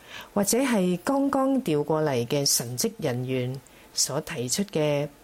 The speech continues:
不一樣嘅睇法同建議。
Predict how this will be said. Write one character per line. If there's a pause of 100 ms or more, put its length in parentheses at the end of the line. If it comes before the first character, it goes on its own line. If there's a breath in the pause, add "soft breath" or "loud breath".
(100)
不 (120)
一 (220)
樣
嘅
睇
法 (140)
同
建 (160)
議。